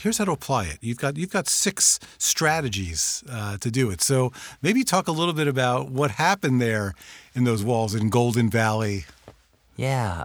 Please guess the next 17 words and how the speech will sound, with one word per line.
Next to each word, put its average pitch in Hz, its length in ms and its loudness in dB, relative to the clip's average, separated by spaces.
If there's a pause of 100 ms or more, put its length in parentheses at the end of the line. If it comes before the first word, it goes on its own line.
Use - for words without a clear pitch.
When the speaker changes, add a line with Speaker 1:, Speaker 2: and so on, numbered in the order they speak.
Speaker 2:
no, 113 280 0
it's, - 200 -6
um, 104 300 2 (1120)
it's - 160 -8
a - 20 -8
good 107 160 -4
question. 90 580 -4 (1400)
No, 123 220 6
I 110 60 4
didn't 127 320 2
love 73 160 -4
Cheerios. 65 760 -6 (520)
Y-, - 60 -4 (200)
you 92 60 2
know, 87 100 2
I 87 120 0
didn't, 87 200 0